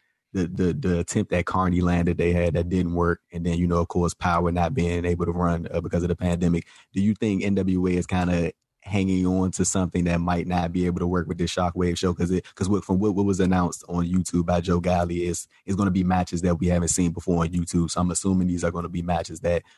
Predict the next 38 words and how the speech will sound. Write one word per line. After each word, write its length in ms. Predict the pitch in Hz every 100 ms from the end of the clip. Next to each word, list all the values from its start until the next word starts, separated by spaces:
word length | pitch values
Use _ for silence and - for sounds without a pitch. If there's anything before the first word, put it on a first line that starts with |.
| _
were 100 | 90
taped 300 | - 95 85
at 140 | 82 -
Power 440 | 95 87 85 82 _ -
or 120 | 87
were 80 | 85
taped 240 | - 87
at 160 | 87 85
United 320 | 90 87 87
Wrestling 380 | 85 87 - 87
Network, 440 | 87 85 90 87 _ -
uh, 420 | 85 82 82 82 73
at, 100 | 87
at, 200 | 87 85 -
at 120 | 85 85
one, 260 | 90 85
one, 160 | 90 87
one 120 | 90
of 80 | 90
their 120 | 90
shows, 360 | - 87 85 82
and 140 | 82
that, 120 | 87 85
that 120 | 90 87
we 100 | 87
just 180 | 87
haven't 200 | 85 85
seen 200 | - 90
before. 240 | 82 - 87
So 120 | 87
what 80 | 98
do 60 |
you 60 | 98
guys 220 | 92 87
think 160 | 90 90
about 220 | 90 85
this 180 | 87 95
new 320 | 98 95